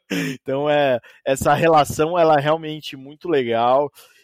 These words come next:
Então, você, o, o Gaules, a gente fala muito isso, né? Ele, ele criou essa rede, essa, essa, esse grupo de pessoas que é a tribo, que as pessoas se sentem, é, parte disso.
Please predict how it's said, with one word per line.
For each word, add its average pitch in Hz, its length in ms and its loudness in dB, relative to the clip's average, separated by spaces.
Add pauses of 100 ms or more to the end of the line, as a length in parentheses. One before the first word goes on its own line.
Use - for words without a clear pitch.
Então, 151 640 -4
você, 135 1120 -4
o, 135 260 -12
o 127 160 -16
Gaules, 127 600 -2
a 123 100 -2
gente 127 240 -16
fala 135 220 -2
muito 135 300 -16
isso, 110 480 -16
né? 113 280 -10
Ele, 113 260 -6
ele 117 260 -8
criou 120 260 -10
essa 135 260 -4
rede, 120 520 -8
essa, 110 360 -8 (300)
essa, 107 480 -10
esse 117 240 -20
grupo 135 460 -20
de - 100 -20
pessoas 113 680 -14
que - 120 -8
é 117 40 -2
a 110 60 -4
tribo, 123 400 -16
que - 80 -20
as 147 100 -14
pessoas 156 400 -20
se 170 120 -20
sentem, 151 600 -18 (400)
é, 127 280 -12 (160)
parte 131 480 -4
disso. 117 580 -16